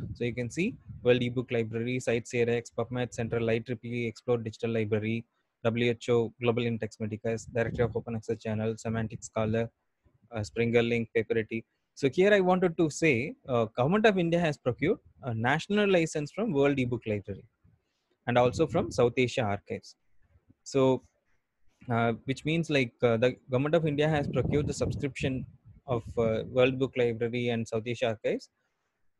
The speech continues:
on behalf of the Indian, Indian citizens. So for Indian citizens who are registered to, registered at N D L I, it's completely free for them. Say, for example, South Asia Archives,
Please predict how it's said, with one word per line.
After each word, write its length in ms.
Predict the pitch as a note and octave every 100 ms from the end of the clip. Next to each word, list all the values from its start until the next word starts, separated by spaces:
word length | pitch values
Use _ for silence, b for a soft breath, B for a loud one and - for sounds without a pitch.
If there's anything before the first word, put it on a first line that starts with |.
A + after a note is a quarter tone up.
| -
on 220 | A#2+ B2+
behalf 220 | C3+ D#3+
of 120 | D3+
the 60 | D#3+
Indian, 320 | A#3+ C3+ C3
Indian 260 | A#2+ A#2 A#2+
citizens. 380 | G#2+ G2 G#2+ -
So 200 | C3+ - -
for 100 | B2+
Indian 320 | C3+ F#3 B3
citizens 440 | E3 C3+ C3 C3+ C3
who 180 | B2+
are 140 | B2 B2
registered 600 | A2+ C#3+ F3 F3+ E3+ -
to, 260 | C3+ A#2 G#2 - C3+
registered 440 | C3+ C#3+ - D#3+
at 140 | C3+
N 120 | A#2+ A2+
D 120 | A#2
L 140 | A#2+
I, 160 | B2+ C#3+ _ _ _
it's 140 | A#2+ -
completely 440 | A#2+ C3 C#3 D3 C3+
free 120 | B2+
for 180 | A#2 A2+
them. 120 | F#2+ _ _ _ _ _ _ _ _ _ _
Say, 120 | C#3
for 120 | B2+
example, 340 | B2+ B2+ C3+ C3+
South 260 | B2+ C3
Asia 280 | D3 D3 C#3+
Archives, 580 | C3 B2 - A#2+ C3 -